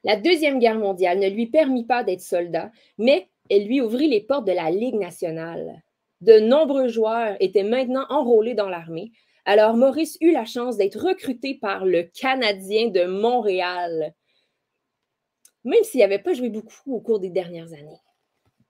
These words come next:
Quelques jours avant d'épouser sa Lucille adorée, il signa son premier contrat avec la L N H. Est-ce que tu sais c'est quoi la L N H ? Hmm. C'est la Ligue nationale de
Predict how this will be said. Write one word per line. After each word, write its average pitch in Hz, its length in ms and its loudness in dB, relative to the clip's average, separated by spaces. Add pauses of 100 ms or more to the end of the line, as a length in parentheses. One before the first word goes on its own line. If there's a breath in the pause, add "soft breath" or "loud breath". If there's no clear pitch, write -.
(880)
Quelques 330 380 2
jours 285 160 0
avant 196 240 -2
d'épouser 226 540 -6
sa 175 260 0
Lucille 277 520 -2
adorée, 185 520 -2 (400 soft breath)
il 247 160 0
signa 302 380 -2
son 311 200 -6
premier 294 380 -4
contrat 214 360 -4
avec 190 380 -6
la 175 160 -6 (100)
L 285 240 6
N 185 180 0
H. 165 340 -16
Est-ce - 200 -20
que 381 80 -4
tu 381 120 -12
sais - 160 -6
c'est 233 160 -10
quoi 254 160 -6
la 196 160 -6 (140)
L 320 240 2
N 226 200 2
H ? 254 640 -4 (460)
Hmm. 185 400 -12 (400)
C'est 196 100 -2
la 175 140 0
Ligue 226 280 -2
nationale 214 680 -2
de 160 80 -2